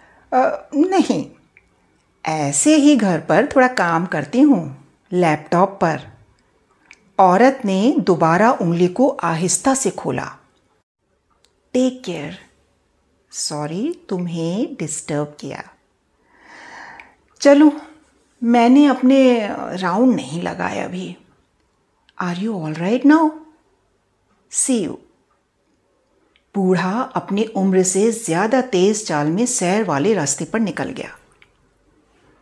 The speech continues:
अगले दिन फिर प्राणायाम करते करते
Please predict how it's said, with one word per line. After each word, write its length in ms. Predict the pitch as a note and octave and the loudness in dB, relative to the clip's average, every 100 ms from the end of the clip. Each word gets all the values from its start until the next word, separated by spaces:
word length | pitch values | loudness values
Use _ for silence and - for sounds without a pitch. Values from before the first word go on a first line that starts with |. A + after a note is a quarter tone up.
| _ _ _ - | _ _ _ -2
अगले 380 | A3+ B3+ D4+ | 2 4 4
दिन 500 | A3 A#3+ C4 C4+ - - - | 6 6 6 6 0 -8 0
फिर 360 | A3+ C#4+ - | 2 2 0
प्राणायाम 640 | G#3 E3 E3 D#3+ E3 G3+ C4 | -2 0 2 2 2 2 0
करते 300 | E3 - D#3 | -2 -4 -6
करते 520 | E3 D3+ - F#3 | -6 -6 -6 -6